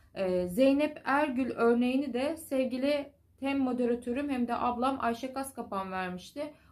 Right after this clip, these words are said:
Bugün Ayşe Kaskapan'dan alıntılarla Müge Anlı şu sözleri söyledi. Dedi ki, "Evet, takipçilerimden böyle bir söz gelmiş. Zeynep Ergül nasıl evini yaptırmak için kendi ayağıyla gelip buraya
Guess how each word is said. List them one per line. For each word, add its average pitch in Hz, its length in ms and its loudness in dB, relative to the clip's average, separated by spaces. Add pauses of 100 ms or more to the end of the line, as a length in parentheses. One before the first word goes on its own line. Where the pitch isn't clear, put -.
Bugün 277 480 -2
Ayşe 285 300 -2
Kaskapan'dan 262 760 -2
alıntılarla 262 720 0
Müge 262 260 0
Anlı 233 240 2
şu 269 140 -10
sözleri 190 420 -6
söyledi. 175 380 -8
Dedi 226 220 -4
ki, 269 240 -4 (440)
"Evet, 392 440 -2 (420)
takipçilerimden 294 880 -2
böyle 269 240 2
bir 269 40 -8
söz 294 280 -8
gelmiş. 233 540 -4 (1800)
Zeynep 349 360 2
Ergül 330 380 0
nasıl 349 360 -2
evini 262 260 0
yaptırmak 277 500 -4
için 254 240 -6
kendi 247 300 2
ayağıyla 247 480 4
gelip 240 400 -2
buraya 202 460 0